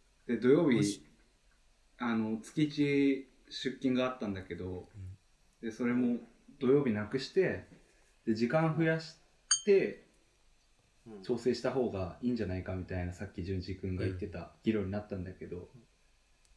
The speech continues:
Speaker 2: うん。
Speaker 1: 結構子供のいる家庭で、所帯持ちの人とか、
Speaker 2: うん。
Speaker 1: 子供育てないといけない人とかっていうのもいて、あの、もう定時は変えられないみたいな。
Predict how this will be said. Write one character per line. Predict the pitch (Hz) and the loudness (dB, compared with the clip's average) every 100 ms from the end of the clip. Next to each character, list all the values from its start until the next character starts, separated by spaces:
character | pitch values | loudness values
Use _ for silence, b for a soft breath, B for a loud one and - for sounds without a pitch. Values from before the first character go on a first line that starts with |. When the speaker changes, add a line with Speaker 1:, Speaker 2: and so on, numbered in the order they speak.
| _ 123 | _ -18
Speaker 2:
う | |
ん。 | 107 95 - | -16 -18 -10
Speaker 1:
結 | 147 147 | -8 -6
構 | - 87 - - | -4 -4 -6 -6
子 | 117 | -2
供 | 117 120 117 | 2 4 4
の | 117 | 4
い | |
る | 113 | 2
家 | - | -2
庭 | 107 - 113 110 110 110 107 107 - | -6 0 2 4 4 2 0 -2 -6
で、 | 107 101 101 - - _ _ _ - _ _ _ _ _ _ _ _ _ | -2 0 0 -4 -18 _ _ _ -20 _ _ _ _ _ _ _ _ _
所 | - 113 | -8 -4
帯 | 117 104 | 0 0
持 | 92 | 0
ち | - 90 | -4 -6
の | |
人 | 82 92 | -6 -8
と | 82 | -10
か、 | 76 76 71 - 82 85 _ _ _ _ _ _ _ | -12 -14 -16 -18 -20 -20 _ _ _ _ _ _ _
Speaker 2:
う | 110 | -18
ん。 | 101 82 _ _ _ | -18 -20 _ _ _
Speaker 1:
子 | - 104 | -6 -2
供 | 98 | -2
育 | 98 101 92 | -2 -4 -2
て | 98 | -2
な | 92 | -2
い | |
と | 90 | -4
い | 82 | -6
け | 90 | -4
な | 85 | -4
い | |
人 | 85 - | -6 -10
と | 87 | -10
か | - 82 | -10 -10
っ | - | -10
て | |
い | 87 | -10
う | |
の | 80 | -10
も | |
い | 76 | -8
て、 | 98 92 87 - - - | -6 -6 -6 -16 -20 -14
あ | 101 | -8
の、 | 95 | -4
も | 98 85 | -4 0
う | |
定 | - 170 | 4 4
時 | 107 | 4
は | 85 | -2
変 | 123 120 | 0 2
え | |
ら | 113 | 2
れ | 107 | 2
な | 107 | 0
い | 101 | -4
み | |
た | - - | -6 -14
い | |
な。 | - | -18